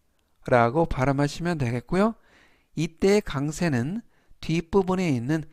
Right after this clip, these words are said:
A의 강세가 있습니다. 그래서 contract라고 발음하시면 좋겠고요.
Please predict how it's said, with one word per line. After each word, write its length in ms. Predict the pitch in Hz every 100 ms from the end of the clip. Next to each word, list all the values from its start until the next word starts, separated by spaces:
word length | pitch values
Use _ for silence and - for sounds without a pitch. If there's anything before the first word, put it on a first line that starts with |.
| _ _ - 143
A의 580 | 139 151 165 180 214 - _ -
강세가 600 | - 127 135 - 165 175
있습니다. 800 | 175 - 131 117 113 143 208 - _ _ _ -
그래서 480 | 135 117 175 214 - _ _ _ _ _ -
contract라고 2000 | 151 156 151 - - 208 170 - _ _ - _ _ _ _ _ _ 139 120 120 160
발음하시면 680 | - 131 135 139 - 175 156
좋겠고요. 600 | 131 - 135 185 151